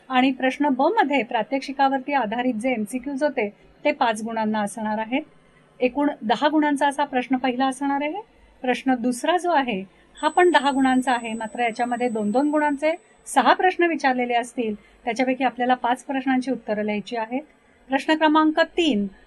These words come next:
हा पंधरा गुणांचा प्रश्न आहे, याच्यामध्येही सहा प्रश्न विचारलेले असतील, त्याच्यापैकी आपल्याला पाच प्रश्नांची उत्तरं लिहायची आहेत.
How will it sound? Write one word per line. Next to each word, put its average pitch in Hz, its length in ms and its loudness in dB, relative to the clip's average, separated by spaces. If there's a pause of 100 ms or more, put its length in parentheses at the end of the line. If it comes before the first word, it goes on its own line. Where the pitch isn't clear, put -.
(140)
हा 269 140 4
पंधरा 269 380 2
गुणांचा 339 340 2
प्रश्न 320 360 -2
आहे, 311 320 2 (420)
याच्यामध्येही 285 600 4
सहा 330 220 0
प्रश्न 320 320 -2
विचारलेले 254 500 0
असतील, 226 380 -4
त्याच्यापैकी 262 720 -2
आपल्याला 254 300 2
पाच 247 300 -2
प्रश्नांची 269 480 -2
उत्तरं 226 360 -6
लिहायची 220 340 -8
आहेत. 240 240 -2